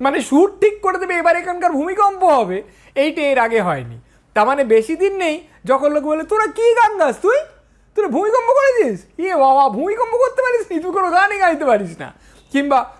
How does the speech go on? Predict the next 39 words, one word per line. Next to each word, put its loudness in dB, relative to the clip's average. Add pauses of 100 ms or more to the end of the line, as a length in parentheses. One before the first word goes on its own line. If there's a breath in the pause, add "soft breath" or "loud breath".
"তুই -2
কটা 2
ভূমিকম্প 0
করেছিস?" 0
"তিনটে।" 0 (240 soft breath)
"আমি 0
করেছি -4
সাতটা।" -2
"তুই -4
কটা?" 2
"বারোটা।" 0
"ও 2
করেছে 0
পঁচিশ।" -4 (180)
এবারে 2 (260 soft breath)
পুজোর 2
অনুষ্ঠানে -6
কাকে -4
ডাকা 0
হবে, 2 (160)
পাড়ার 4
জলসায় 2
কাকে -4
ডাকা -2
হবে, -4
কলেজের 0
সোশ্যালে -4
কাকে -4
ডাকা -2
হবে? -2 (360 soft breath)
আ, -8
ভাই 0
বলিস -6
না, -4
ও -2
পঁচিশটা -8
ভূমিকম্পের -2
জন্ম 0
দিয়েছে, -2